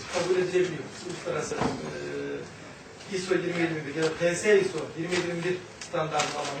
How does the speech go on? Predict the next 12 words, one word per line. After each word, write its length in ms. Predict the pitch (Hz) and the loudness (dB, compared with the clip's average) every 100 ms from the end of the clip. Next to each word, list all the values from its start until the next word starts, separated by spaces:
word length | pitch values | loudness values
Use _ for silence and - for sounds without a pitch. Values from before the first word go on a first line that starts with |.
| 160 | -6
mükellefler, 480 | 165 139 139 151 - | -4 -4 -4 -2 -2
e, 680 | - - - - 95 76 76 76 76 - - - - 202 | -4 -12 -14 -14 -12 -8 -6 -6 -10 -12 -16 -18 -16 -6
bilginin 760 | 190 202 220 196 170 196 190 | -6 -2 -2 -2 -4 -2 0
güvenliğini 420 | 185 190 196 214 | 2 2 4 0
sağlama 420 | - 175 180 208 175 | 0 2 2 2 -2
konusunda 280 | 156 185 | -4 -2
yeterli 320 | 202 185 175 - | 0 4 4 4
kabul 200 | 139 127 | -4 -4
ediliyor. 280 | 123 123 117 - - - - - - - - - - - - - - - - - 208 | -4 -8 -4 2 4 2 -6 -12 -14 -16 -14 -14 -16 -16 -16 -16 -16 -18 -18 -16 -6
Bir 140 | 233 | 0
diğer 140 | 247 247 | 0 0
standart 520 | 240 220 202 247 | -2 -6 -2 -4